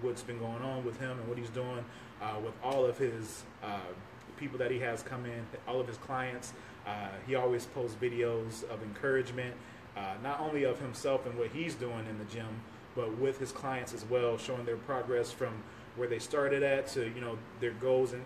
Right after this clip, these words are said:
actually them hitting their goals in some of the videos. Um, so, number one, I mean, I know that you like to work out. Like, did you always know that you wanted to do, like, the fitness and personal training type of thing?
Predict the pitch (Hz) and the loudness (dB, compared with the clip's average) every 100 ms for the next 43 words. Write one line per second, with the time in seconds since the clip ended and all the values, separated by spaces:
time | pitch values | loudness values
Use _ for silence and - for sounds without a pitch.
0 | - 135 156 135 127 131 117 170 143 123 | -2 0 0 -2 -2 -2 2 2 4 0
1 | 117 123 120 117 - - - 139 156 139 | 4 4 6 2 -2 -12 -8 -2 -2 0
2 | 120 120 151 123 101 98 - - 104 113 | 0 2 4 4 2 -2 -6 -6 -4 -2
3 | 107 101 98 - - - - - - - | -2 -4 -8 -14 -16 -16 -16 -16 -16 -12
4 | - 208 175 143 - - - - 139 127 | 4 8 10 8 2 -8 -14 -6 -2 0
5 | 131 202 147 139 - - - - - 120 | 0 0 -2 -4 -12 -16 -18 -18 -10 -4
6 | 123 110 147 165 160 131 170 143 127 127 | -2 0 2 6 6 6 4 4 4 0
7 | 120 123 123 117 120 117 - - - - | 0 0 0 0 0 -2 -6 -14 -16 -18
8 | - 120 117 143 139 131 120 117 131 135 | -14 -10 2 6 8 6 4 0 0 2
9 | 139 135 - 110 113 - 120 123 117 120 | 2 0 -8 -4 -4 -4 -6 -6 -6 -8
10 | 107 120 120 120 117 - - 98 - 101 | -8 -6 -4 -6 -8 -10 -10 -10 -8 -4
11 | 135 135 127 123 - 110 101 120 110 113 | -4 -2 -6 -8 -8 -6 -4 -4 -4 -6
12 | 110 127 123 127 120 - 131 127 | -4 -4 -4 -4 -4 -4 -6 -6